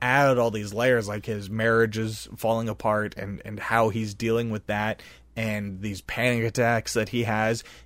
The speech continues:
and also mentoring these young men as they are, deal with the changes in their lives of becoming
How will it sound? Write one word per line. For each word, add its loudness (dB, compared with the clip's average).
and -6
also 2
mentoring 0
these -4
young 0
men 0
as -4
they -4
are, -6
deal -2
with -4
the -6
changes -2
in 0
their 2
lives 0
of -4
becoming 0